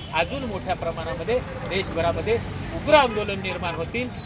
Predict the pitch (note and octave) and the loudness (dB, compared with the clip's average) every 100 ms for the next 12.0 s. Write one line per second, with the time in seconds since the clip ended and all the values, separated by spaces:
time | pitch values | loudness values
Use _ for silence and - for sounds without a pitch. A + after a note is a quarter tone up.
0 | - F3 G3 - G3 G3 F#3+ F3 E3+ E3 | -2 -2 -2 0 2 4 0 -2 -4 -4
1 | F#3 F3 E3 D#3+ E3+ F3 A3 A#3 - - | -2 -4 -4 -4 -2 4 4 2 -4 -10
2 | D#3 F#3 G#3+ C4 G3+ F3 E3 E3+ - F3 | -6 -4 -4 -4 -4 -4 -6 -8 0 0
3 | - F3+ - A#3+ G#3 F3+ F3+ F3 F3 E3+ | 2 -6 -4 -4 -4 -2 -2 0 0 2
4 | E3+ E3 E3 D3+ - - - E3+ G#3+ A#3 | 2 2 0 -2 -8 -10 -6 -2 0 -2
5 | A3+ - - E3+ G#3 G#3+ G3+ G#3+ A3 A3 | -2 -8 0 2 2 0 -2 0 2 2
6 | F#3 G3 G#3+ G#3+ G#3 G#3 G3+ G#3 G#3+ G3+ | 0 0 0 0 2 2 0 0 -2 -2
7 | F#3 G#3 G#3 G#3 G#3 G3 G3+ G3+ G3 G3+ | -4 -4 -2 -2 -2 -2 -2 -2 -2 -2
8 | E3+ F3 E3+ G3 F#3 G3 F3+ F3+ D#3 - | -4 0 0 0 -2 -2 0 -2 -2 -6
9 | - G3+ A#3+ A3 G3+ G3 A3+ A3 A3 G#3+ | -6 -2 4 4 4 4 4 2 0 0
10 | F#3 G#3+ - G#3+ G3+ G#3 - G3+ - G#3 | 0 -4 -2 -4 -4 -4 -4 -4 -4 -4
11 | G3+ A3 G#3+ - - - - - A#3+ | -4 -2 -4 -2 -4 -4 -4 -2 0